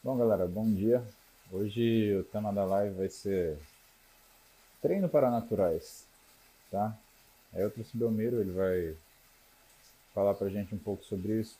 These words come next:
porque é uma coisa que frequentemente vocês perguntam, é uma coisa que o grupo do Telegram lançou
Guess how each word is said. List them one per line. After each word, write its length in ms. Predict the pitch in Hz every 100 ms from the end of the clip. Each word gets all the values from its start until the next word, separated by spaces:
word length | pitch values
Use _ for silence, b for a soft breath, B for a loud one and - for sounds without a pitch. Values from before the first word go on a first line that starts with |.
| -
porque 760 | 87 - 101 98 98 95 87 - - _ _ - _ _ _ _ _ _ _ _ -
é 60 |
uma 100 | 117
coisa 220 | 127 139 -
que 80 |
frequentemente 580 | 120 131 151 151 156 147
vocês 160 | 147 135
perguntam, 580 | 143 127 143 156 156 147 - - -
é 60 |
uma 140 | 120 117
coisa 260 | 117 113
que 340 | 117 120 113 101 - _ _ - _ _ 110
o 40 |
grupo 240 | 117 120 123
do 120 | 120
Telegram 540 | 117 113 113 107 98 90 - _ _ - -
lançou 640 | 98 101 95 - 113 123